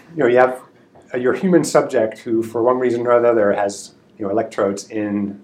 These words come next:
Speaker 2: ventral striatum. Like, for a while, it was explored as a target for, uh, obsessive compulsive disorder, for treatment-resistant depression. So we have some cases of patients, um, with electrodes there.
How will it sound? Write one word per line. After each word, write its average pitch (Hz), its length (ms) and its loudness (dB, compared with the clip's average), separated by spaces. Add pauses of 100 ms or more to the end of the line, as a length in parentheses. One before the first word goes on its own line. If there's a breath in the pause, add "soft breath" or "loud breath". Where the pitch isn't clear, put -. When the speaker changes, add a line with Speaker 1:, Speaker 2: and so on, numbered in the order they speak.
(160)
Speaker 2:
ventral 101 260 -8
striatum. 92 600 -8
Like, 101 140 -10
for 101 160 -10
a 92 80 -6
while, 101 360 2
it 101 160 -8
was - 280 -14
explored 104 640 -4
as 92 120 -8
a 98 40 -10
target 92 500 -6
for, 90 540 -8
uh, 87 320 -20
obsessive - 500 -14
compulsive - 500 -10
disorder, 120 540 -4
for 110 160 -12
treatment-resistant 98 840 -12
depression. 104 520 -10
So 101 140 -10
we 98 100 -10
have 127 200 -6
some - 180 -8
cases 107 400 -8
of - 200 -16
patients, - 580 -14 (480 loud breath)
um, 87 240 -10
with 117 180 -2
electrodes 101 500 -4
there. 95 340 -8